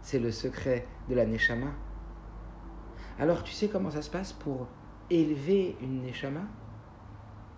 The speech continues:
Pour élever un enfant ou pour t'élever toi-même, pour élever ta neshama ? Pour t'éduquer. Alors Rachid nous dit, Sheshalevet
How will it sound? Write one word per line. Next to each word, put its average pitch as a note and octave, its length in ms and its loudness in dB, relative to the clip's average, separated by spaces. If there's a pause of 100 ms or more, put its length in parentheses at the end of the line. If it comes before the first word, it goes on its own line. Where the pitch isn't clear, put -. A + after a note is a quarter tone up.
(560)
Pour A#2 180 0
élever C3+ 280 6
un F#3+ 140 2
enfant A3 340 0
ou - 20 -2
pour - 260 -6
t'élever C#3 340 4
toi-même, D#3 400 2
pour C#3 180 -2
élever C3+ 160 4
ta C3 120 2
neshama ? D#3 420 -2 (300)
Pour - 220 -2
t'éduquer. B3+ 560 4 (2000)
Alors A#2 140 0
Rachid B2+ 260 0
nous C3 120 -2
dit, C#3 180 -4 (1700)
Sheshalevet C3 920 0